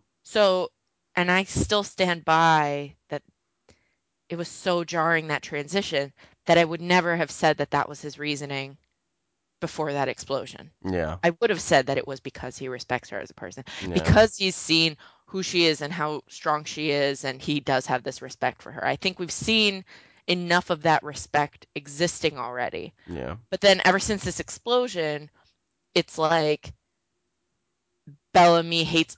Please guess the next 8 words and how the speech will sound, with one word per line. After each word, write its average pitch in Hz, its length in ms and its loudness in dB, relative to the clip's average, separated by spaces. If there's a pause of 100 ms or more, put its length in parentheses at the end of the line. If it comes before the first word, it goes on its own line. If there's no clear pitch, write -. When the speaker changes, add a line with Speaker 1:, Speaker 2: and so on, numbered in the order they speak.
Speaker 1:
all 165 220 4
<laughs> - 0 -
grounders 160 760 -2
Speaker 2:
Yeah. 165 120 -4
Speaker 1:
universally. 151 960 -4 (540)
Speaker 2:
Yeah. - 180 -12 (640)
Speaker 1:
Period. 160 580 4 (160)
And 151 500 0